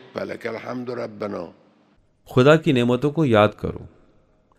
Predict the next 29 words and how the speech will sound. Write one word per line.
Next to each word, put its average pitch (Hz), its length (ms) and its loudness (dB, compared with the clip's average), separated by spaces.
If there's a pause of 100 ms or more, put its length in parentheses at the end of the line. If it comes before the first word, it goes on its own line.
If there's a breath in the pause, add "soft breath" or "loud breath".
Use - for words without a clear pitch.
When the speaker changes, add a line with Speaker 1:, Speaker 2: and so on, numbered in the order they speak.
(140)
Speaker 2:
جیسے 131 320 6
ہی 170 140 6
ہمارے 123 320 0
راستے 98 360 0
میں 120 120 0
کوئی 110 180 -2
پتھر - 360 -4
آتا 87 340 2
ہے، 87 100 -2 (560 loud breath)
رکاوٹ 127 440 6
آتی 98 360 2
ہے، 95 80 0
تو 123 200 -2
ہم 131 160 -2
بھول 147 240 4
جاتے 107 260 2
ہیں 104 140 -2
کہ 117 100 -4
کتنی 113 380 -6
عظیم 120 360 -2
چٹانیں 90 440 -4
ہمارے 92 360 -2
راستے 87 400 -4
میں 104 180 0
تھیں 85 180 -8 (840)
جو 131 160 0
دور 143 260 8
ہوئی 110 300 0
ہیں، 76 140 -14